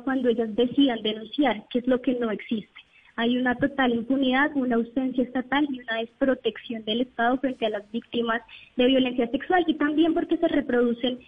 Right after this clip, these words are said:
estigmas, estereotipos, se culpabiliza a la mujer, también en el marco de una violencia institucional que se...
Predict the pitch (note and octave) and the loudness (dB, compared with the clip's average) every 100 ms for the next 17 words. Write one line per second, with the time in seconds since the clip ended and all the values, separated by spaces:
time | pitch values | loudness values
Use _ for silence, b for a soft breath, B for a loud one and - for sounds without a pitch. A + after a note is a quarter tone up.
0 | B B C4+ B3 - - D4+ C#4+ C4 B3 | B B 0 0 0 4 4 4 2 0
1 | B3+ B3 B3 A#3+ G#3 - C#4+ C#4+ - A#3+ | 0 -4 -2 0 -2 2 2 2 2 0
2 | A#3+ A#3 - B3+ A3+ A#3 A3+ A3+ A#3 A3+ | 0 -6 -2 -2 0 0 2 2 0 0
3 | A3+ A3+ A3 A3 - D4 C#4+ C#4 b _ | -2 0 -2 -8 -2 2 2 0 b _
4 | B3 B3+ B3+ B3 C#4+ C#4+ B3+ B3 A#3+ C4 | -4 -2 -2 0 0 2 0 -2 0 0
5 | B3+ B3 C4 C4 A#3+ A3+ A#3 C4+ C4+ B3 | 2 0 2 2 0 -2 -6 -6 -4 -4
6 | A#3+ A#3+ A3+ A3 A#3 B3 | -4 -4 -4 -4 -2 -2